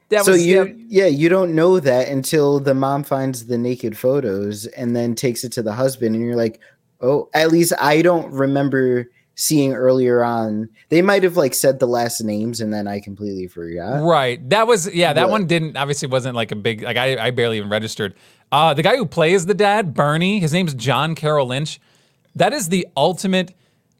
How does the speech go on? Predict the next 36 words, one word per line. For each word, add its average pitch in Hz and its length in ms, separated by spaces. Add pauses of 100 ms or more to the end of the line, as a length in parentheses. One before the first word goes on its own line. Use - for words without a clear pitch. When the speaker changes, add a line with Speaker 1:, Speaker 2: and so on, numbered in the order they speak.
(100)
Speaker 1:
guy, 143 240
f-, 143 160
that 160 280
guy 151 160
from 143 200
That 123 220
Thing 117 220
guy. 87 300 (360)
Speaker 2:
Y-, 165 180
oh, 208 200
one 139 200
hundred 131 220
percent. 110 300
Speaker 1:
He's 202 180
the, 208 140
Speaker 2:
Yeah. 180 80
Speaker 1:
he's 180 220
that 202 200
guy 180 200
from 170 160
That 147 200
Thing. 110 300
Like, 147 180
he, 185 280
Speaker 2:
Yeah. 147 140
Speaker 1:
you 175 140
see 208 200
his 208 160
face 190 260
and 180 40
you're 180 80
like, 175 160
"Oh, 311 200
he's, 294 200
uh, 277 400
yeah, 320 300